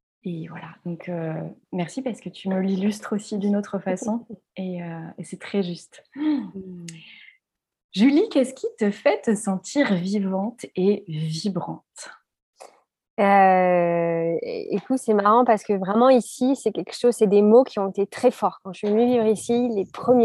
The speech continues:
Speaker 2: mots qui sont venus vraiment, euh, c'est « j'ai envie de me sentir vivante »
Speaker 1: Mmh.
Speaker 2: et après, « j'ai envie de vibrer » justement, ça. Et, euh, et en fait, donc ça, c'est vraiment un processus que j'ai vécu et que je vis encore au quotidien.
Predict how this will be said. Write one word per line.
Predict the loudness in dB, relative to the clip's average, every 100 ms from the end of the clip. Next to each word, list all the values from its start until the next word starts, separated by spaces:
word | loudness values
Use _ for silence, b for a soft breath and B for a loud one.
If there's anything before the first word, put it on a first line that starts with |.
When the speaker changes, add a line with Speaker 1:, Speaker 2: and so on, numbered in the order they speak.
| 4
Speaker 2:
mots | 2 -2
qui | -8
sont | -4 -2
venus | 0 0
vraiment, | 0 -2 -2 -4 -4
euh, | -6 -10 -12 _ B B B -8 _ -20
c'est « | -2 -2 -2 _ _ -4
j'ai | 2
envie | 4
de | 6
me | 4
sentir | 0 -2 -2
vivante » | -2 -2 -4 -6 -12 -14 -12 -10 -10 -12 -12
Speaker 1:
Mmh. | -10 -10 -10 2
Speaker 2:
et | 4 6
après, « | 4 2 2
j'ai | 2
envie | 0 -2
de | -2
vibrer » | -4 -2 -4 -4
justement, | -8 -14 -12 -12 -16
ça. | -20 -20 -20 -20 B B B B B 6
Et, | 10 12 12
euh, | 10 10 8 8 8 6 4 4
et | 4
en | 4
fait, | 4
donc | 4
ça, | 2
c'est | 0
vraiment | 2 4 2
un |
processus | 0 -6 -4 -6 -2
que | 0
j'ai | 2
vécu | 2 0 2 0 0
et | -2
que | 0
je | 2 2
vis | 2 2 2
encore | 0 -2 -4
au | -4
quotidien. | -8 -8 -8 -6 -8